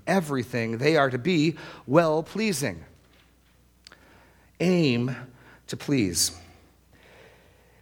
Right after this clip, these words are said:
And again, this shows us how much higher the bar is than pure, simple obedience. 'Cause again, Paul is after the motive. Paul is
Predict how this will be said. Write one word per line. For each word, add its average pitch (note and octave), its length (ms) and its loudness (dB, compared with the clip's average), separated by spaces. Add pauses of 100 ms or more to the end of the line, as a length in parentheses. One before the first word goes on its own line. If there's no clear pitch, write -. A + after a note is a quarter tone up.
And C3 80 0
again, C#3+ 240 2
this D3 140 -2
shows E3+ 300 0
us C#3 120 -4
how D3+ 120 2
much D3+ 180 0
higher C3+ 320 0
the A#2 100 -6
bar B2 400 2
is G#2 180 0
than A2 140 -4
pure, C3+ 320 0
simple A2+ 420 -4
obedience. G2+ 800 -4 (760)
'Cause C#3+ 120 -6
again, D3 280 0
Paul E3 340 2
is D3 100 0
after D3 400 0
the B2+ 100 -6
motive. B2+ 580 -2
Paul C3+ 380 -4
is A2+ 200 -10